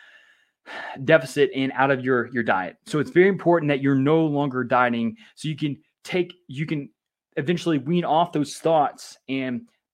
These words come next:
put more thought into, because again, that is, that is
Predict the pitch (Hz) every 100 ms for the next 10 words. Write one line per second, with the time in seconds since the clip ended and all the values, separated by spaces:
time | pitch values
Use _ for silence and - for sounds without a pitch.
0 | _ - 190 180 160 165 147 143 139 147
1 | 139 131 - _ _ _ _ _ - 165
2 | 190 170 160 160 139 127 160 180 180 175
3 | 160 - - _ _ _ _ - - 185
4 | 123 185 233 175 165 143